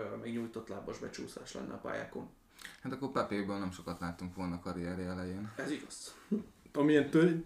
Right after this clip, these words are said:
Speaker 3: töréssel jár, vagy hasonlóval, ott én is egyet értek, hogy legalább ugyanazt a büntetést kapja meg. Dani Alvesnek is szerintem szólhatna volna valaki, hogy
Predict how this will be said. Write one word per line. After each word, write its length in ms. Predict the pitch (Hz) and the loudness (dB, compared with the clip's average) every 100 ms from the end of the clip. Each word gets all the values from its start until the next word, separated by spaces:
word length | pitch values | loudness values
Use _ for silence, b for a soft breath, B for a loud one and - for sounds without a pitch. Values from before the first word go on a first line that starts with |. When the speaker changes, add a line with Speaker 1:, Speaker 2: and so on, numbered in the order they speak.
| - | 8
Speaker 3:
töréssel 580 | 156 160 147 - 143 131 | 12 12 12 10 8 8
jár, 260 | 131 127 | 8 8
vagy 160 | 123 120 | 6 4
hasonlóval, 720 | 135 135 139 131 127 123 120 | 0 2 2 4 4 6 6
ott 140 | 117 | 4
én 140 | 120 113 | 2 2
is 140 | 107 | 2
egyet 280 | 107 107 104 | 0 0 0
értek, 460 | 110 107 - 104 - | 0 0 0 -2 -2
hogy 160 | 110 | 0
legalább 380 | 113 117 113 113 | 2 2 2 2
ugyanazt 380 | 117 110 107 - | 4 2 0 -2
a 40 | |
büntetést 600 | 113 113 110 110 110 - | 2 2 2 2 0 2
kapja 300 | - 113 117 | -2 0 0
meg. 360 | 113 113 113 113 b b b b b _ _ 151 | 4 4 4 0 b b b b b _ _ 8
Dani 240 | 151 139 | 10 10
Alvesnek 480 | 123 117 117 117 113 | 10 8 8 4 0
is 80 | 117 | 0
szerintem 360 | - 120 113 117 | 2 2 2 2
szólhatna 520 | - 120 123 135 117 | 4 4 4 4 6
volna 240 | 120 120 | 6 8
valaki, 340 | 123 123 131 131 | 8 12 12 12
hogy 220 | 127 | 10